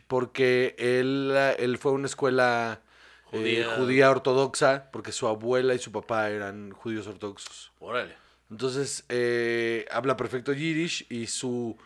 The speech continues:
Speaker 2: Eh,
Speaker 1: Kazajstán, eh, ah, es, es yiddish.
Speaker 2: ¿Está basado en el yiddish? Órale.
Speaker 1: Eh, no, no está basado.
Speaker 2: Ah, es
Speaker 1: Es
Speaker 2: yiddish.
Speaker 1: yiddish.
Speaker 2: Ah, ¿en serio?
Speaker 1: Es yiddish.
Speaker 2: Qué interesante.
Speaker 1: Sí.
Speaker 2: Y además, también, o sea, la neta, qué buen detalle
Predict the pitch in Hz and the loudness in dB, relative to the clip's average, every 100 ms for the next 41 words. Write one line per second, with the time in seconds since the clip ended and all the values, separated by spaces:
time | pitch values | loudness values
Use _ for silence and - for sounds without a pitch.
0 | - - - 127 135 117 135 - 151 139 | -20 -20 -8 0 2 4 2 6 8 8
1 | 147 127 123 117 117 113 120 120 120 113 | 4 0 2 2 2 4 2 2 2 0
2 | - 110 107 131 110 131 139 127 131 131 | -4 -4 0 0 0 -2 -2 0 0 0
3 | 120 110 123 202 151 214 - 180 151 156 | 0 -4 -8 -6 -6 -4 8 8 10 6
4 | 165 165 131 113 113 135 139 190 190 139 | 4 4 4 2 2 2 6 12 12 12
5 | 123 110 92 - - - - 202 196 165 | 2 2 0 -6 -12 -20 -12 -10 -8 -6
6 | 151 147 233 117 135 117 92 - - - | -4 -4 -4 0 2 2 0 -10 -10 -8
7 | 175 208 202 196 208 151 - 143 160 175 | -6 -6 -6 -8 -8 -10 0 2 4 2
8 | 240 - - - 135 147 156 123 127 123 | -2 -4 -18 -6 -2 2 0 0 -2 0
9 | 147 160 135 131 127 127 135 113 110 | -2 -2 0 0 2 6 6 6 -2